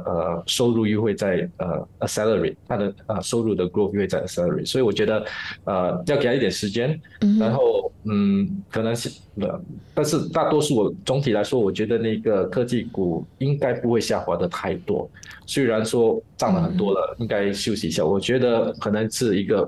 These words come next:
Speaker 1: minor correction，不会是一个 crash。呃，有，有一些原因啦，就是因为，呃，那时候我们也谈到了，就是说我们真的是接近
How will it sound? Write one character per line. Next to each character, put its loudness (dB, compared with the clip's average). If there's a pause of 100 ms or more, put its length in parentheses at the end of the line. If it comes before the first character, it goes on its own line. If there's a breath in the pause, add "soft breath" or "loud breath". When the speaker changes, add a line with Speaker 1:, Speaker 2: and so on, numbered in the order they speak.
(120)
Speaker 1:
minor 0
correction， -4
不 0
会 2
是 -2
一 0
个 0
crash。 -4 (640 loud breath)
呃， 2 (140)
有， 2 (160)
有 4
一 4
些 4
原 4
因 2
啦， 0
就 0
是 0
因 2
为， 2
呃， -2
那 0
时 0
候 4
我 4
们 0
也 2
谈 -2
到 2
了， 4
就 -2
是 -2
说 2
我 4
们 2
真 4
的 4
是 2
接 2
近 0